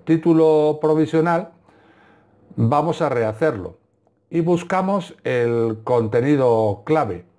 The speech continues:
En este caso, email marketing. Buscamos aspectos de exclusividad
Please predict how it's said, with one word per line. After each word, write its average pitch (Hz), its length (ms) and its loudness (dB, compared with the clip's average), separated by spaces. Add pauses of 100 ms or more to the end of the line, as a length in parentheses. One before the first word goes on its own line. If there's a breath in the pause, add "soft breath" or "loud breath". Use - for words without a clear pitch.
(540 soft breath)
En 98 160 -4
este 143 280 0
caso, 165 540 -2 (320)
email 123 520 -2
marketing. 98 600 -4 (800 soft breath)
Buscamos 170 1160 -2
aspectos 120 1000 -2
de 110 480 0 (380 loud breath)
exclusividad 160 920 0